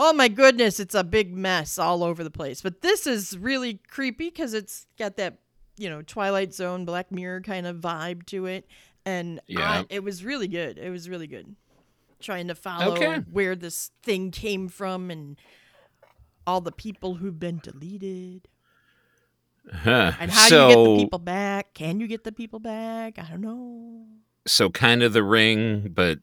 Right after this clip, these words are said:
Speaker 2: not The Ring.
Speaker 1: Yeah.
Speaker 2: Okay.
Speaker 1: Yeah.
Speaker 2: But it was good, and
Speaker 1: It's
Speaker 2: it's on
Speaker 1: good.
Speaker 2: Netflix.
Speaker 1: It's on Netflix. It's called Delete. There are eight
Speaker 2: Gotcha.
Speaker 1: episodes total.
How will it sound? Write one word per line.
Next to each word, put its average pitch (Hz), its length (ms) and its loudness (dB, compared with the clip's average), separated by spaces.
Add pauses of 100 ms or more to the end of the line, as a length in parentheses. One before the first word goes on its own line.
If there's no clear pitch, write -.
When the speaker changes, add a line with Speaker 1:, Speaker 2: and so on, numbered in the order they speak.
Speaker 2:
not 92 460 2
The 80 100 -2
Ring. 65 480 -10 (580)
Speaker 1:
Yeah. 196 320 -2 (1080)
Speaker 2:
Okay. 62 440 -6 (180)
Speaker 1:
Yeah. - 200 -20 (880)
Speaker 2:
But 147 100 10
it 151 40 8
was 156 140 6
good, 160 340 6
and 120 200 4
Speaker 1:
It's 117 40 4
Speaker 2:
it's 107 120 2
on - 140 6
Speaker 1:
good. - 20 4
Speaker 2:
Netflix. 123 320 2
Speaker 1:
It's 240 160 -2
on 311 180 4
Netflix. 277 540 -4
It's 220 140 -12
called 226 320 -4
Delete. 202 640 -10 (380)
There 208 160 -4
are - 180 -6
eight 247 220 -6
Speaker 2:
Gotcha. - 420 0
Speaker 1:
episodes 57 220 -8
total. - 340 -16